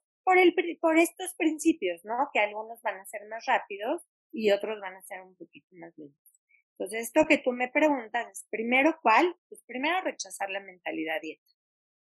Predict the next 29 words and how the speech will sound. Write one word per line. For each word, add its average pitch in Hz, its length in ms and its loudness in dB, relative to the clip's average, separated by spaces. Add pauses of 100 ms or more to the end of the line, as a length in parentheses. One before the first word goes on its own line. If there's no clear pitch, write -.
(220)
¿no? 233 220 -4 (280)
¿Y 233 120 0
eso 302 280 0
qué 247 320 4
es? 320 80 0 (100)
Es 226 160 -6
no 240 240 -4
hay 247 160 2
alimentos 214 640 -8
prohibidos. 202 460 -12 (640)
No 226 200 -4
hay 247 200 2
un 247 140 -18
solo 240 260 -6
alimento 208 420 -10 (100)
prohibido, 226 460 -10 (320)
no 240 260 2
hay 247 140 6
reglas 190 460 -4
rígidas, 262 560 4 (340)
eh, 208 360 -4
nadie 247 380 6
me 240 160 -4
dice 208 300 -10
a 196 80 -12
qué 214 80 -4
hora 196 240 -2
comer, 202 400 -8
ni 196 160 -18